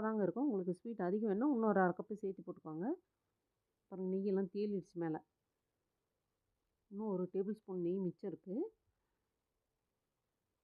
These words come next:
மேலாக தேலிடுச்சு. இப்போ நல்லா கிண்டி விட்டாலும் அப்படியே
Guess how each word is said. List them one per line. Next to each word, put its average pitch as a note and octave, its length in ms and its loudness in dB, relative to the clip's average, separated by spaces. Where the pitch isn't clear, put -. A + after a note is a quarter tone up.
மேலாக F#3+ 560 -2
தேலிடுச்சு. G3 480 -2
இப்போ F#3 160 -8
நல்லா F#3 160 0
கிண்டி A3 240 -2
விட்டாலும் A3 480 0
அப்படியே F3 260 4